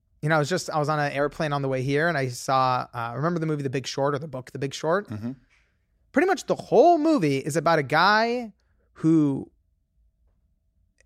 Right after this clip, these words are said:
Speaker 1: in order to change his reality, which is understanding the reality of the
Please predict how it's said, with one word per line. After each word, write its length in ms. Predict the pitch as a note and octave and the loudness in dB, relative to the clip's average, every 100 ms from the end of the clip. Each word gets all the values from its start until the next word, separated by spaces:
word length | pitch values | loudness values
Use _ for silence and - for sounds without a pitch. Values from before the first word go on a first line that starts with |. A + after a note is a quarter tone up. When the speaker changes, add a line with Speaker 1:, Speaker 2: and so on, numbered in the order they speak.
| _ | _
Speaker 1:
in 100 | C#3+ | 2
order 200 | E3+ G#3+ | 2 2
to 100 | F#3 | 0
change 300 | - G#3 G#3+ | -4 -2 -2
his 120 | A3 | -4
reality, 460 | A3 G#3 D#3 C#3 C3 | 0 2 2 2 0
which 160 | B2 B2 | -2 -4
is 240 | A#2+ - - | -8 -10 -8
understanding 400 | B2+ C3+ D3 C#3+ | -4 -2 -2 -2
the 80 | C3 | 0
reality 480 | C3 C#3 D3 C#3+ C#3 | 2 2 2 0 -2
of 280 | A#2+ B2 | -4 -10
the 160 | - | -10